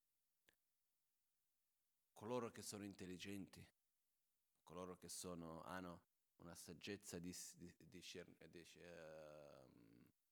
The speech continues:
di discernimento, ossia che sanno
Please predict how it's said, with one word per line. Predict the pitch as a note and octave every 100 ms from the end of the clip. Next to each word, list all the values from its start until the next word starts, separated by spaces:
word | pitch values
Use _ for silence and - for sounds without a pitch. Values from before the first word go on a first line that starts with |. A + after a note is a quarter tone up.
| - _
di | -
discernimento, | E2+ E2+ F2+ E2+ E2+ G#2 G2 C#2+ -
ossia | D2 - F#2+ E2+
che | F2
sanno | - F#2 F2+ E2 -